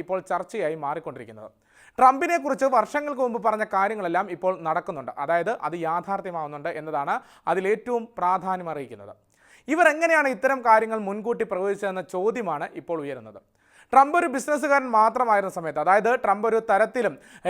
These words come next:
രാഷ്ട്രീയത്തിൽ പ്രവേശിക്കാതിരുന്ന സമയത്ത് അദ്ദേഹം അമേരിക്കയുടെ പ്രസിഡന്റ് ആകുമെന്ന് ഈ കാർട്ടൂണിലൂടെ അവതരിപ്പിക്കപ്പെട്ടിരുന്നു. സിംസൺസിൻ്റെ എഴുത്തുകാരനും ഡയറക്ടറുമൊക്കെ ഒന്നുകിൽ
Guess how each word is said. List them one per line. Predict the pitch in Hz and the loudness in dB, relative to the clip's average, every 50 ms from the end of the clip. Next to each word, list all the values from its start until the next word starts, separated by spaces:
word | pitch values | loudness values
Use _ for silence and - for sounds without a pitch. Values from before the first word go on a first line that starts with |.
| 190 208 | 6 6
രാഷ്ട്രീയത്തിൽ | 214 233 240 226 - 294 277 269 - 269 254 214 | 6 6 6 2 0 -2 -2 -2 -2 -6 -4 -2
പ്രവേശിക്കാതിരുന്ന | 226 214 202 226 240 233 240 247 196 240 233 214 208 214 214 180 196 | -2 0 0 0 -2 -2 -4 -4 0 0 0 0 0 -2 -2 -2 -2
സമയത്ത് | 180 175 175 165 165 196 208 220 - 165 | -4 -4 -4 -6 -4 -4 -4 -2 -2 -2
അദ്ദേഹം | 160 180 185 175 196 220 - - - - _ - 202 | -2 -2 -2 -2 -4 -6 -8 -16 -20 -6 _ 2 2
അമേരിക്കയുടെ | 226 262 285 294 302 233 285 277 269 - - | 4 2 -2 -2 -4 -4 0 0 0 0 0
പ്രസിഡന്റ് | 214 208 208 254 269 262 240 226 208 | -4 -4 -2 -4 -6 0 4 4 4
ആകുമെന്ന് | 208 202 196 175 170 185 220 - 190 214 | 4 2 -2 -4 -4 -4 -4 -4 -4 -8
ഈ | 240 - - | -8 -2 0
കാർട്ടൂണിലൂടെ | 208 196 208 202 - 233 226 202 175 165 196 226 - 160 | 2 2 2 2 -2 -4 -4 -2 -2 -2 -2 -2 -2 -4
അവതരിപ്പിക്കപ്പെട്ടിരുന്നു. | 160 180 190 190 190 - 185 160 151 143 131 120 107 107 113 - _ _ _ - | -4 -4 -6 -6 -6 -8 -8 -10 -10 -12 -12 -14 -16 -16 -20 -20 _ _ _ -4
സിംസൺസിൻ്റെ | 254 269 269 269 - 339 330 294 - 339 302 311 302 269 - 214 220 | -2 -2 -2 4 4 4 4 4 0 -2 0 2 2 2 4 4 2
എഴുത്തുകാരനും | 240 262 - 320 262 285 262 240 214 214 208 208 190 | 2 2 -2 0 4 6 6 6 6 4 -2 2 6
ഡയറക്ടറുമൊക്കെ | 196 202 214 247 254 247 - 254 233 214 190 160 202 196 - 196 202 | 6 8 8 6 2 0 -4 -4 -2 -2 -2 -2 -2 -4 -2 -4 -4
ഒന്നുകിൽ | 208 233 240 240 233 | -2 0 0 0 0